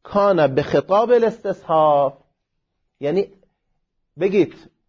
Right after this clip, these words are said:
اون اصل محرزش چیه؟ یه اصل ظاهریه. او به غیره من انحاء الخطاب، بنویسید دلیل اجتهادی مثل اماره.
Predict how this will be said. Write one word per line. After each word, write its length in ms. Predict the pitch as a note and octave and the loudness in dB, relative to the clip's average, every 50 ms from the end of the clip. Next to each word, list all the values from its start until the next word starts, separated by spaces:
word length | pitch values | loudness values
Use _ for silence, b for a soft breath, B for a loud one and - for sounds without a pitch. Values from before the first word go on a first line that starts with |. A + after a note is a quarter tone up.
| _ _ _ - | _ _ _ -10
اون 460 | F#3 G3 A3 G#3+ F#3+ D#3 C#3+ - - - | -6 -2 -2 0 0 -2 -4 -6 -8 -6
اصل 760 | D3 E3 E3 - - D#3 D#3 E3 E3+ E3 D#3+ D3+ C#3+ C3 A#2 - - _ C#3 | -6 -6 -6 -8 -10 -6 0 2 2 4 4 4 2 2 0 -2 -8 _ -10
محرزش 920 | C3 C3+ D3 - D#3+ - - D#3 D3 E3 D#3+ C#3 E3 F#3+ G#3+ - - - | -6 -2 0 0 -2 -2 -2 0 2 2 2 2 0 -2 -2 -2 -8 -10
چیه؟ 480 | - A#3 A#3 A3+ G#3 G3+ G3+ G#3 G#3 - - | -4 -2 0 2 2 2 2 0 -2 -4 -4
یه 140 | F3 F#3 - - | -2 -2 0 0
اصل 320 | G3 G3 G3 - G#3 G3+ | -2 -4 -4 -2 -2 -2
ظاهریه. 880 | D#3 D3 D3 C3+ B2 C3 C3+ C3+ D3+ F#3 G#3 F#3 D#3+ D3+ D3 D3 D3 D3 _ _ _ _ _ _ _ _ _ _ b b b b b b b b b _ - | 0 2 0 0 2 0 0 2 2 2 4 4 4 2 2 0 -2 -4 _ _ _ _ _ _ _ _ _ _ b b b b b b b b b _ -2
او 420 | F3+ A3+ C4+ D4 D#4 D4+ B3+ - - | 2 2 2 2 2 0 -2 -4 -4
به 180 | D3+ D#3 G3+ G3+ | 0 0 0 0
غیره 680 | G3+ G3+ A#3+ B3+ C4+ B3+ A#3 G#3 G#3 E3 F#3+ F#3+ E3 | 0 0 0 0 0 0 0 0 2 2 2 2 2
من 220 | E3 F3 E3 E3+ - | 4 2 2 2 0
انحاء 480 | E3 D#3+ D#3+ D#3+ - - F3+ F3 F3+ F3 | -2 -2 -4 -4 -4 -2 -2 0 0 0
الخطاب، 840 | F3+ F3 E3+ E3 - - D3+ C#3+ - E3 D#3+ D3 C#3 C3+ - - _ _ | 0 0 0 0 -2 -2 -2 -2 0 0 0 2 0 0 -4 -8 _ _
بنویسید 480 | D3+ E3 F3 F#3 F#3+ - G3 F#3 D3 C#3 | -10 -8 -6 -6 -6 -6 -8 -8 -4 -2
دلیل 560 | D#3 D3+ D#3+ F3 F#3 G3+ G#3+ A3 A#3+ B3+ C4+ C4 - _ _ _ _ _ _ _ _ _ _ _ _ _ _ _ _ - | 0 2 2 2 2 2 2 4 4 2 2 -2 -6 _ _ _ _ _ _ _ _ _ _ _ _ _ _ _ _ -16
اجتهادی 800 | - D#3 D#3 - - D3+ C#3+ C#3 C#3+ C#3 C3+ B2+ D#3 D3+ C#3+ C#3 C3+ | -16 -16 -16 -8 -4 -4 -2 0 2 0 2 2 0 0 0 -2 -2
مثل 540 | C#3 E3+ E3+ - - G3 G#3 G#3+ A3+ A#3+ A#3 A#3 - _ _ _ - | -4 -6 -6 -4 -2 0 2 2 2 2 0 -4 -12 _ _ _ -8
اماره. 580 | C#3+ C#3 C#3+ C#3+ C#3 C3+ C3 C#3+ C#3 C3 B2+ | -6 -4 -2 0 0 2 4 4 2 2 0